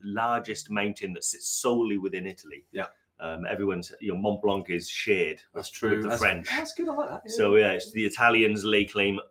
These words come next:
Speaker 1: solely to Gran Paradiso.
Speaker 2: Yeah.
Speaker 1: And it's often seen as, um, uh, a warm up to Mont Blanc if you're gonna do the summits.
Speaker 2: Yeah.
Speaker 1: But actually, if you just sort of get to the summit and turn around and look around,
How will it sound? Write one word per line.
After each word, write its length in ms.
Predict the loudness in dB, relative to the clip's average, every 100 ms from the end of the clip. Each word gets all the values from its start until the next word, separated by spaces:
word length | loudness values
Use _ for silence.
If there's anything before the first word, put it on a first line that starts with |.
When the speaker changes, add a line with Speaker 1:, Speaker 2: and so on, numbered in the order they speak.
| -10
Speaker 1:
solely 540 | -4 2 2 2 0
to 100 | -4
Gran 240 | -6 -4 -4
Paradiso. 680 | -6 -6 -8 -12 -14 -12 -8
Speaker 2:
Yeah. 140 | -8 -8 -2
Speaker 1:
And 140 | 0
it's 120 | 2 0
often 280 | 0 0
seen 320 | 0 0 0 0
as, 240 | 0 -2
um, 440 | -4 -4 -6 -10 -14 _ -20 _
uh, 60 | -18
a 300 | -16 -16 -20 -10
warm 280 | -8 -6 -6
up 260 | -8 -10 _
to 80 | -8
Mont 320 | -4 -4 -6 -6 0
Blanc 300 | 0 -2 -8
if 140 | -8
you're 100 | -6
gonna 140 | -6
do 180 | -6 -8
the 120 | -8
summits. 500 | -4 -2 -2 -4 -10 -18 -20 -20 -16
Speaker 2:
Yeah. 120 | -6
Speaker 1:
But 120 | 0
actually, 400 | 0 -2 -6 -4
if 120 | -2 0
you 120 | 0
just 260 | 0 -4 -4
sort 140 | -4
of 160 | -6 -8 _ -10
get 180 | -8 -8
to 80 |
the 80 | -14
summit 300 | -8 -4 -4
and 120 | -6
turn 240 | -2 0 0
around 280 | 0 -2 -2
and 80 |
look 140 | -4 -2
around, 460 | -2 -2 -6 -12